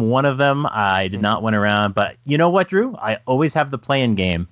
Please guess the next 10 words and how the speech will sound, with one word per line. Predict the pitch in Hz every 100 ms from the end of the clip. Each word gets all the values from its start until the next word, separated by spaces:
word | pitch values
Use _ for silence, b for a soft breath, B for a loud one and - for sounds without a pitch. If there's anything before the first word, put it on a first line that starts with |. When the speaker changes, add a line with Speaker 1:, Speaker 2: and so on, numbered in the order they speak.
| _
Speaker 1:
that | - 98
I | 95
beat | 95 101 -
you | 113 101
on. | 95 92 87
So | - 101 92
the | 101
junkyard | 92 107 110 - 107 107 104
got | 101
junked. | 92 98 87 -